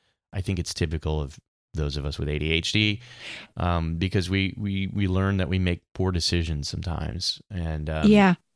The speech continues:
Speaker 2: And I really see this as connected to A D H D
Speaker 1: Oh,
Speaker 2: because
Speaker 1: hugely.
Speaker 2: we do second guess ourselves.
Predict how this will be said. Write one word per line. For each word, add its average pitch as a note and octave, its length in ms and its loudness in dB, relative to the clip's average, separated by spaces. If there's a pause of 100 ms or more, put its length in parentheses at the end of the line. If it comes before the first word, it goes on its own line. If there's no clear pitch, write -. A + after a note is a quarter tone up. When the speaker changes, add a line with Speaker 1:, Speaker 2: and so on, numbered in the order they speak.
(460)
Speaker 2:
And G3+ 180 8
I G3+ 40 8
really G#3+ 340 6
see F#3+ 560 4
this F3+ 260 6
as E3+ 140 4
connected D#3+ 480 2
to F#3 100 2
A D#3 160 4
D D#3+ 140 0
H D#3 240 -2
D E3+ 240 -2 (120)
Speaker 1:
Oh, - 220 -8
Speaker 2:
because E3+ 320 4
Speaker 1:
hugely. D3+ 60 0
Speaker 2:
we F3 100 6
do D#3+ 200 4
second D#3+ 340 2
guess F#3 260 4
ourselves. C#3 560 -2